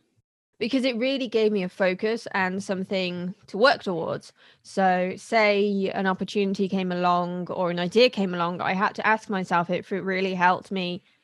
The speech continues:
towards that goal. And if it didn't, I could make a note of it or say, "Sorry, I'm not interested," if it was someone offering me an opportunity, for example. And then it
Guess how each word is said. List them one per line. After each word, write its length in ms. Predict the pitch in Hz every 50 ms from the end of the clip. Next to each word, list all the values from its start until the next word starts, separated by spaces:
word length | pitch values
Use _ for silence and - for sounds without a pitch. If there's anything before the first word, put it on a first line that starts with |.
| _ _
towards 300 | - - 214 285 - 240
that 200 | 196 180 170 -
goal. 260 | - 156 110 92 - - _ _ _ _ _ _ _ _
And 160 | 196 196 196
if 120 | 190 180 -
it 180 | - - -
didn't, 500 | - 277 311 233 - 147 175 190 190 - _ _ _ _ _
I 180 | 208 202 190 196
could 300 | 196 - 202 190 185 185
make 180 | 170 170 170
a 40 | 180
note 280 | 175 190 220 233 226 -
of 180 | 202 208 190
it 200 | 208 214 214 196
or 160 | 165 175 180
say, 160 | 180 - 175 175
"Sorry, 320 | - - 196 190 180 180
I'm 80 | 175 180
not 120 | 175 143
interested," 540 | 175 185 190 - 185 180 - - 196 185 170
if 160 | 175 170 -
it 160 | 165 - -
was 180 | - 170 175 170
someone 240 | - 196 170 175 175
offering 300 | 175 - 208 190 185 185
me 160 | 185 180 180
an 80 | 175
opportunity, 580 | 170 170 - - - 202 196 196 202 - 196 196
for 100 | 196 202
example. 580 | 202 196 214 196 190 202 208 196 196 190 202 - _ _ _ _ _ _ _ _
And 560 | - 180 185 185 185 185 185 180 185 175 - - _ _
then 680 | _ 185 175 196 190 185 180 180 180 175 170 165 170 175
it 160 | 165 - -